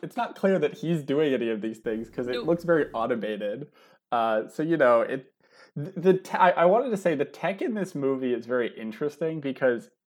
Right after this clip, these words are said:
Speaker 1: it was filmed in two thousand four, so obviously it doesn't hold up like it, it was filmed in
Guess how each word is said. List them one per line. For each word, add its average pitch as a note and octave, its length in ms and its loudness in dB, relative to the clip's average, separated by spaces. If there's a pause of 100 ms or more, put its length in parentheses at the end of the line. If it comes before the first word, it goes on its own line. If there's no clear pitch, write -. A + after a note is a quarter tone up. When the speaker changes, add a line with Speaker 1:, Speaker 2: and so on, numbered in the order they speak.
Speaker 1:
it C3 120 -4
was D3 140 -2
filmed A3+ 220 -4
in F3+ 80 -4
two D3+ 100 -4
thousand A#2 260 0
four, A2 260 -2
so A2 200 -6
obviously G#2+ 840 -8 (220)
it A2+ 160 -10
doesn't B2+ 340 -4
hold B2+ 400 -6
up G#2+ 300 -2 (800)
like A2+ 340 -2
it, A#2 180 -10
it - 300 -12
was A#2 140 -10
filmed G#2+ 360 -4
in G#2 220 -8